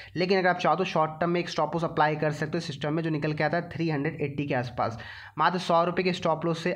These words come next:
आप स्टॉक में at least, at least अगर मैं गलत नहीं हूँ तो आप कम से कम हज़ार रुपये के टारगेट का इंतजार कर सकती हो, ठीक है। तो ये हज़ार रुपये तक के टारगेट आराम से आपको देखने को मिल सकते हैं, लेकिन उससे पहले जो स्टॉक का जो नेक्स्ट टारगेट है, देखो,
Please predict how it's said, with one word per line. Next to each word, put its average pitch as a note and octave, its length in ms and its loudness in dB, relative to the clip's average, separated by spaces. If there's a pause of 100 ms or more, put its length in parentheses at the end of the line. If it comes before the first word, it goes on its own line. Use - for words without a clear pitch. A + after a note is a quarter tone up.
(120)
आप F3+ 220 4
स्टॉक D#3+ 260 -2
में E3 120 2
at C#3+ 180 -2
least, G3 200 0 (440)
at E3+ 200 2
least F#3 200 2
अगर E3 180 2
मैं E3 160 0
गलत D#3+ 260 2
नहीं D3+ 140 0
हूँ E3+ 100 0
तो F3 80 0
आप E3 300 2
कम D#3+ 140 2
से D#3 160 -2
कम E3+ 180 -2 (220)
हज़ार D#3+ 300 2
रुपये D#3+ 200 -2
के D#3+ 100 -2
टारगेट D3 300 0
का D3+ 100 -2
इंतजार C#3 440 0
कर C3+ 140 0
सकती B2+ 400 -8
हो, B2 220 -8 (140)
ठीक E3 180 -6
है। C#3 100 0 (400)
तो D3+ 60 -8
ये D3+ 100 0
हज़ार D#3 300 2
रुपये D#3+ 180 0
तक D#3+ 140 -2
के D#3+ 80 0
टारगेट D3+ 280 0
आराम C#3 320 2
से D#3+ 120 -2
आपको D3+ 180 0
देखने D3 240 -2
को D3 80 0
मिल D3+ 140 0
सकते D#3 200 -4
हैं, D3 80 0
लेकिन C#3+ 360 0 (300)
उससे C#3+ 240 -2
पहले D#3+ 240 2
जो E3 180 -2
स्टॉक D#3 320 -2
का E3 60 0
जो D#3+ 120 -2
नेक्स्ट D3 340 0
टारगेट D#3+ 220 2
है, F3+ 60 0
देखो, C3 220 -4